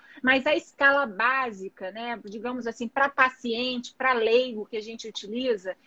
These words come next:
é uma escala que a gente chama de Cincinnati. Essa escala tem um mnemônico de quatro letrinhas, tá? Eu vou falar primeiro a do Brasil, depois eu falo a que deu origem a isso tudo, que foi a, a escala nos Estados Unidos.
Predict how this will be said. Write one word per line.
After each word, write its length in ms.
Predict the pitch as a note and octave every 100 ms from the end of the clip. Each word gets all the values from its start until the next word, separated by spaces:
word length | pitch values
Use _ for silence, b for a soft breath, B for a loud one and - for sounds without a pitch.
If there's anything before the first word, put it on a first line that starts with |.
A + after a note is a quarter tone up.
| b
é 80 | A3+
uma 100 | A#3+
escala 320 | B3 C#4 C4
que 60 | C4+
a 40 |
gente 140 | B3+ B3
chama 240 | C4+ C4
de 140 | A#3+
Cincinnati. 1160 | B3 - D4 F4 - D#4+ B3 G3+ F#3+ - F3 E3+ _ _
Essa 220 | - A#3 C4+
escala 380 | - D4 D4+
tem 180 | C#4+ D4
um 180 | D4 C#4+
mnemônico 920 | C#4+ D4 C#4+ B3+ B3+ D4+ C#4 A#3+ -
de 140 | G#3+ B3
quatro 480 | - E4 F#4 F#4 E4+
letrinhas, 880 | E4 E4 C#4+ B3+ G3+ F3 F3 - _
tá? 220 | - A#3+ C#4
Eu 80 |
vou 100 | C4
falar 240 | C#4 D4 D4
primeiro 500 | C#4+ C#4 C#4+ C#4+ C#4 b b
a 100 | B3+
do 140 | B3
Brasil, 580 | C4+ C#4 C4 A3 C4 D4
depois 320 | C#4+ C#4+ C#4+
eu 80 | C#4
falo 380 | C#4+ C#4+ C#4+ C#4 -
a 100 | B3+
que 200 | C#4+ B3+
deu 200 | C4+ C#4+
origem 400 | C4 C4 B3+ C4
a 120 | C4+
isso 180 | - B3
tudo, 400 | B3+ C#4 C4 C4+
que 160 | C#4
foi 260 | - C4 C4
a, 100 | A3+ b b
a 120 | A3+
escala 340 | A#3+ - B3+ B3+
nos 160 | B3+
Estados 320 | A#3+ C4+ B3 B3+
Unidos. 420 | B3 F3+ D#3+